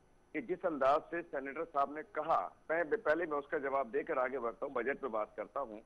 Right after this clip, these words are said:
कि मतलब एंटी करप्शन भी ना रोके, नैब भी ना रोके,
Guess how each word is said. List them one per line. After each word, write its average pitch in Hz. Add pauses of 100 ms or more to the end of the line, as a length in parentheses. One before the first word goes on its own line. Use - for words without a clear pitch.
(600)
कि -
मतलब 185 (100)
एंटी 156
करप्शन 151
भी 170
ना 147
रोके, 139
नैब 127
भी 135
ना 135
रोके, 127